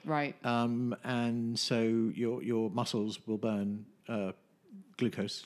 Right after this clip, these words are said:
Speaker 2: quite readily,
Speaker 1: Mm-hmm.
Speaker 2: uh, use energy. So, um, as you lose muscle mass, it's, it's easier to gain weight. Uh, for, you know, women, obviously, there's a menopausal issue. For
Speaker 1: Mm-hmm.
Speaker 2: men, there's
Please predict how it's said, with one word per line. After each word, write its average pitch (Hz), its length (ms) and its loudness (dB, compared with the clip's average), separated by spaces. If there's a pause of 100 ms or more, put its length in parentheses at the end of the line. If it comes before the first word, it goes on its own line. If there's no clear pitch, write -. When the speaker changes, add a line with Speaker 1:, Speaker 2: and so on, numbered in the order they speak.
Speaker 2:
quite - 180 -4
readily, 107 360 -4 (160)
Speaker 1:
Mm-hmm. 170 140 0 (240)
Speaker 2:
uh, - 20 -6
use 101 360 -4
energy. 107 400 -4
So, 113 360 -4
um, 110 280 -4
as 107 140 -6
you 107 60 -2
lose 104 200 -2
muscle 104 280 -4
mass, 101 280 -6
it's, - 220 -8
it's - 300 -6
easier 107 280 -2
to - 100 -8
gain 95 260 -2
weight. 98 320 -2 (460)
Uh, 107 420 -2 (280)
for, 104 600 -2 (640)
you 120 120 -6
know, 104 80 -2
women, 110 220 0
obviously, 101 220 -4
there's 92 60 -8
a 92 220 -4
menopausal 131 400 -2
issue. 110 380 -4
For 170 100 -2
Speaker 1:
Mm-hmm. 170 80 0
Speaker 2:
men, 104 260 -4
there's 87 280 -8